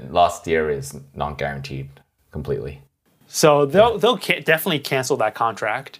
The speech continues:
Speaker 1: They can re-sign him though. He's extension eligible, so they, they could also re-sign Chris Paul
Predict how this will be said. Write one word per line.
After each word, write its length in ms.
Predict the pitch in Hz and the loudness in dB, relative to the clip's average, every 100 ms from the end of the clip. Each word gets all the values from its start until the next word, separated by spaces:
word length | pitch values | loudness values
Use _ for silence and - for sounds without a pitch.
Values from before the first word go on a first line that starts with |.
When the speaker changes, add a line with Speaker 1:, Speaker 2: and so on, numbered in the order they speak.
| _ _ _ - | _ _ _ 2
Speaker 1:
They 100 | 120 | 6
can 160 | 151 | 6
re-sign 360 | 117 92 87 87 | 6 4 4 4
him 140 | 78 | 0
though. 220 | 73 71 69 - | -4 -6 -6 -2
He's 160 | 104 | 2
extension 400 | 110 - 107 104 | 2 2 0 0
eligible, 480 | 78 80 76 71 71 | -2 -2 -4 -6 -6
so 180 | 69 73 | -4 -4
they, 260 | 73 76 | -4 -6
they 260 | 71 - 85 | -8 -4 -2
could 100 | 80 | 0
also 240 | 78 78 | -2 -4
re-sign 320 | 71 71 73 69 | -8 -8 -8 -8
Chris 200 | 71 67 | -10 -12
Paul 360 | - 71 71 | -8 -8 -8